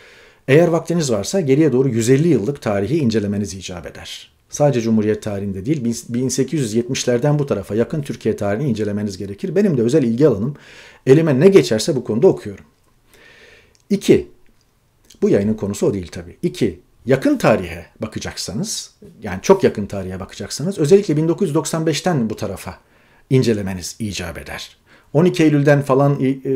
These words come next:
veya Türkiye'nin darbeler tarihine bakmanız lazım ama o zaman da gene yüz yüz elli yıllık bir dilime gidersiniz. Doksan beşten bu tarafa bakın.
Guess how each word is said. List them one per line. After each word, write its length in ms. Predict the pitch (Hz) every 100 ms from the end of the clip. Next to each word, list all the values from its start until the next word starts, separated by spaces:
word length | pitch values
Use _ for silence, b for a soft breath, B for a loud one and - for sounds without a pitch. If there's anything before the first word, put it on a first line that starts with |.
| 127
veya 220 | 123 120
Türkiye'nin 420 | 151 135 143 135
darbeler 380 | 123 123 139 139
tarihine 380 | 127 131 127 120
bakmanız 400 | 120 131 131 123
lazım 440 | 127 123 135 127 - -
ama 220 | 220 190
o 80 | 143
zaman 260 | 160 151
da 60 | 147
gene 180 | 151 151
yüz 180 | 143 139
yüz 200 | 135 143
elli 400 | 143 143 135 120
yıllık 300 | 117 147 147
bir 160 | 120
dilime 220 | 120 117
gidersiniz. 580 | 104 95 87 - 202 220 B B B B B B B B _
Doksan 300 | 254 240 170
beşten 300 | 131 - 110
bu 40 | 95
tarafa 320 | 104 95 95
bakın. 300 | 90 -